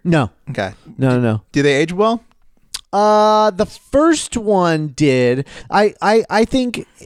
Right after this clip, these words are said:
Speaker 1: Home Alone still stands up as, like, a solid movie. Um, I think Home Alone two is kind of, like,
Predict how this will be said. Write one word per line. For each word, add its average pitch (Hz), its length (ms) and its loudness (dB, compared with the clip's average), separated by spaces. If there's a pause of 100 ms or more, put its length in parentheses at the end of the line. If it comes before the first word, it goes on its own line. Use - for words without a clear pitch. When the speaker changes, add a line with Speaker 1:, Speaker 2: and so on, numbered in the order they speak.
(200)
Speaker 1:
Home 247 340 0
Alone 220 360 0
still 185 480 0
stands 156 420 -2
up 147 180 -2
as, 135 120 -4
like, 131 140 0
a 107 180 -2 (360)
solid 127 380 -2
movie. 131 380 0 (440)
Um, 135 300 0
I 156 80 0
think 170 160 0
Home 190 220 0
Alone 170 180 0
two 160 240 0
is 156 80 0
kind 147 300 -2
of, 135 100 -2
like, 123 360 -2